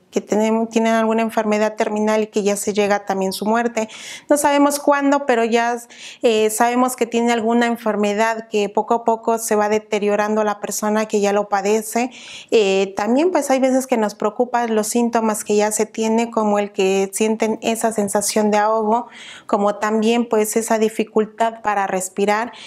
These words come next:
Y todas estas personas, pues, por lo normal, pues, ya están en cama y están postrados siempre. Y, bueno, hay algunas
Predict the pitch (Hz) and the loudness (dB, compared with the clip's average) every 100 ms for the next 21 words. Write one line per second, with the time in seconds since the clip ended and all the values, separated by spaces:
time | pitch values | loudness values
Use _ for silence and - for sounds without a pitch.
0 | - - 226 220 262 277 277 277 277 233 | -20 -4 -2 2 0 0 0 0 2 -2
1 | 226 247 254 254 226 220 - _ 226 214 | 0 0 0 0 -2 -4 -6 _ 0 2
2 | 214 214 214 220 254 311 302 247 220 220 | 2 2 0 2 2 0 0 -2 0 2
3 | 226 220 220 214 - 214 214 214 214 220 | 2 2 -2 -4 -4 -2 0 0 -2 -2
4 | 208 214 226 220 208 208 208 202 233 240 | -2 -2 -2 -2 -2 -2 -2 0 0 0
5 | 220 220 - 233 226 196 208 - - - | 0 -2 0 0 0 0 -2 -10 -18 -18
6 | - - - 220 220 226 262 277 269 240 | -20 -6 0 2 4 2 2 2 2 2
7 | 233 262 262 | 2 0 0